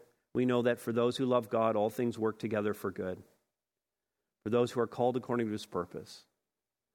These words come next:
Now, this is a promise to believers that God has your best interest at heart,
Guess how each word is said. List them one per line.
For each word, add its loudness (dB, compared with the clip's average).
Now, 6
this 6
is 2
a 6
promise 6
to 2
believers 6
that 2
God 10
has 4
your 8
best 4
interest 4
at 6
heart, 4